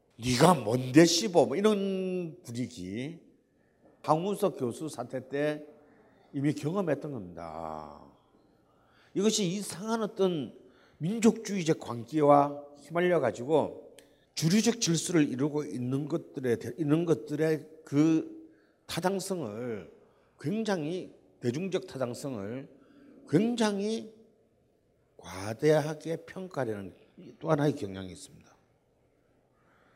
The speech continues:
그래서 사실은 이 대중이라는 개념 자체는요, 굉장히, 굉장히 폭력적이에요. 세계사의 모든 국면을 통해서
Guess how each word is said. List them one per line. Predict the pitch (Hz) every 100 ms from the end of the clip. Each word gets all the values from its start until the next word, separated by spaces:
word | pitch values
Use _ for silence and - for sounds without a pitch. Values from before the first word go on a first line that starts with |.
| _ _ _ _
그래서 | - 214 -
사실은 | 147 190 208
이 | 214
대중이라는 | - 113 147 185 202 190
개념 | 143 117 156
자체는요, | 139 127 170 135 139 147
굉장히, | - 180 240 254 247 196 170 123 82 - _ _ _ _ _
굉장히 | 202 226 233
폭력적이에요. | - 247 247 233 135 95 80 - _ _ _ _ _ -
세계사의 | - 175 208 208 226 208
모든 | 143 190 214 247
국면을 | 208 220 226 220
통해서 | 143 123 113 190 170 92 80 -